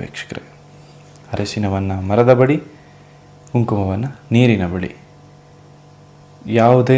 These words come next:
ನೀರಿನ, ನೀರಿರುವಂತಹ ಜಾಗ ಆಗಿರ್ಬೋದು, ಆ ಜಾಗದಲ್ಲಿ ಇದನ್ನ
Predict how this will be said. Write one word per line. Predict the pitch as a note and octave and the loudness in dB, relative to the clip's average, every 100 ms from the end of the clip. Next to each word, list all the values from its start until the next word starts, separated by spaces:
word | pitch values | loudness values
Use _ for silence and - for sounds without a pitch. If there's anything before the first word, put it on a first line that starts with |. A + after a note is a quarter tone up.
| C3 | 2
ನೀರಿನ, | A#2+ A2+ A2 A2+ G#2+ G2+ G#2+ - - - - | 2 0 0 0 0 -2 -6 -12 -20 -10 0
ನೀರಿರುವಂತಹ | A#2 A2+ G#2+ G#2+ G#2 G#2 G2+ | 2 4 2 -4 -6 -8 -4
ಜಾಗ | G2+ F2+ F#2 | -2 -2 -2
ಆಗಿರ್ಬೋದು, | F#2 F#2+ F#2+ G#2 - - - - - - - - - - | -4 -6 -8 -10 -10 -14 -20 -20 -20 -20 -20 -20 -4 0
ಆ | F#2+ G2 | 2 2
ಜಾಗದಲ್ಲಿ | G2 G#2 G2+ G2 | -2 -2 -2 -2
ಇದನ್ನ | F#2+ F#2+ | -2 -4